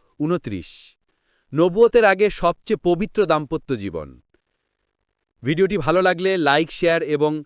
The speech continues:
দাওয়া মঞ্চ চ্যানেলটিকে সাবস্ক্রাইব করতে ভুলবেন না।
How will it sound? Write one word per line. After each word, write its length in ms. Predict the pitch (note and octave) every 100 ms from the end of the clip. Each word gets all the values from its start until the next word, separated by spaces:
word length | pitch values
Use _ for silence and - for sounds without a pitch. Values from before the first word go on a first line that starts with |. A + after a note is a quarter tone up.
| _ _
দাওয়া 280 | G2+ B2+ D#3+
মঞ্চ 240 | D#3+ D3+ E3
চ্যানেলটিকে 680 | D#3+ C#3+ D3+ D#3+ F3 A3 C#4 _ _
সাবস্ক্রাইব 580 | - C#3+ - - D#3 E3+
করতে 300 | - C#3 -
ভুলবেন 360 | D3+ B2+ A2 G#2+
না। 260 | F#2 C#2+